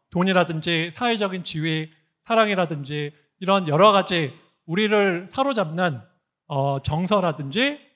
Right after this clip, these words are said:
욕망에 시달리지만 반드시 그럴 필요는 어디에도 없다라는 것이 도킨스를 비롯한 많은 과학자들의 제안입니다.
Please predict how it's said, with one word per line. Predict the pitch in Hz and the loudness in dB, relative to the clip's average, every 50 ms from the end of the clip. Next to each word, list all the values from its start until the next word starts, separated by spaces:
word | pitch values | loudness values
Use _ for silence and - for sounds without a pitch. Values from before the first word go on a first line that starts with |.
| _ _ _ _ _ _ - 160 | _ _ _ _ _ _ -8 -6
욕망에 | 151 165 180 185 175 175 170 170 170 165 151 151 | -4 -4 -2 -2 -2 -2 0 -2 -2 -2 -2 -4
시달리지만 | 135 - - 269 269 247 226 185 160 147 156 196 180 147 123 113 - _ _ _ _ _ _ | -6 -6 0 0 0 0 0 -4 -6 -4 0 0 0 0 -2 -6 -12 _ _ _ _ _ _
반드시 | - 175 190 214 220 214 - 254 | -10 -8 -6 -6 -6 -6 -6 -6
그럴 | - - 160 196 208 202 | -6 -2 -2 -2 -2 -2
필요는 | - 240 233 208 208 269 294 294 285 - _ _ _ _ _ _ _ _ | -6 -6 -6 -4 -2 -2 -4 -4 -4 -10 _ _ _ _ _ _ _ _
어디에도 | - 143 151 160 247 240 233 220 226 165 | -6 -4 -4 0 2 0 2 2 0 0
없다라는 | 139 - - 170 165 160 156 147 139 | 0 -2 -4 -2 -2 -2 -2 -4 -8
것이 | 135 127 - 240 262 277 277 277 269 _ _ _ _ _ _ _ _ | -10 -12 -10 -8 -8 -8 -8 -10 -14 _ _ _ _ _ _ _ _
도킨스를 | - 151 - - 240 240 190 233 202 185 | -6 -6 -6 -4 -4 -6 -4 -4 -4 -4
비롯한 | 151 143 131 131 - 202 240 247 233 - - _ _ _ _ _ | -4 -6 -10 -4 0 0 0 0 0 -8 -20 _ _ _ _ _
많은 | 160 147 143 170 208 233 220 | -4 -2 -2 0 0 -2 -4
과학자들의 | - 151 143 143 147 - - 170 147 131 185 202 240 247 | -4 -2 0 0 0 0 -4 -8 -6 -6 -4 -4 -6 -4
제안입니다. | - - 156 156 160 151 131 113 110 - 98 - | -4 -4 -4 -4 -4 -6 -10 -14 -16 -18 -20 -20